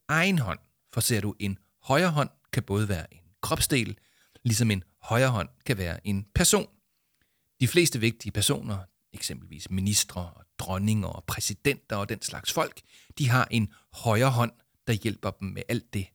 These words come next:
der skal gøres. Undervisningsministerens højre hånd hed Leo Manchot. Egentlig så hed han Lennart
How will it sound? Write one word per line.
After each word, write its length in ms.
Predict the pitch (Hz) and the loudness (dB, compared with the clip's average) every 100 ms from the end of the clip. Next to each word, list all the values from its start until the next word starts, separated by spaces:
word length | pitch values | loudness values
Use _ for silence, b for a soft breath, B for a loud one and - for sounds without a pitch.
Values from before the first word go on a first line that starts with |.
| _ - | _ -6
der 100 | 110 | -4
skal 200 | - 165 | -2 -2
gøres. 500 | 104 85 90 - - _ _ _ _ _ _ _ _ - B B B B B B B | -2 -4 -4 -6 -6 _ _ _ _ _ _ _ _ -20 B B B B B B B
Undervisningsministerens 1080 | 160 202 180 165 151 143 143 147 123 120 - | 4 6 4 2 0 2 2 4 2 2 -4
højre 320 | - 110 131 | 0 4 6
hånd 180 | 117 113 _ _ - | 4 0 _ _ 2
hed 160 | 131 - _ - | 2 0 _ -2
Leo 440 | 104 95 98 104 - - | 0 0 0 0 -2 0
Manchot. 440 | 113 - 92 - _ _ _ _ _ - | 2 4 2 -4 _ _ _ _ _ -6
Egentlig 320 | 127 104 104 | -4 -2 -2
så 140 | - | -2
hed 160 | 110 107 | 0 0
han 220 | 95 90 | -2 -6
Lennart 540 | - 95 98 104 101 | -4 0 2 2 0